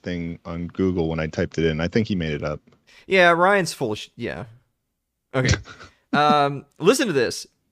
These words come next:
Speaker 2: Currently, forty-five million Americans are functionally illiterate and cannot read above a fifth grade level.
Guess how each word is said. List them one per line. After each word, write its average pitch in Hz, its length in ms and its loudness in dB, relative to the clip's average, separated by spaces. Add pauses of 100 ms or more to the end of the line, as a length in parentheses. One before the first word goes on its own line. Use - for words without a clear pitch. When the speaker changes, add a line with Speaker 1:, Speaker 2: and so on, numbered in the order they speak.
(360)
Speaker 2:
Currently, 202 520 0
forty-five 180 720 -4
million 139 360 -4
Americans 123 640 -6
are 104 100 -6
functionally 120 600 -8
illiterate 92 640 -6 (200)
and 113 140 -8
cannot 120 420 -8
read 110 180 -6
above 98 260 -8
a 95 60 -8
fifth - 340 -10
grade 107 260 -6
level. 92 380 -10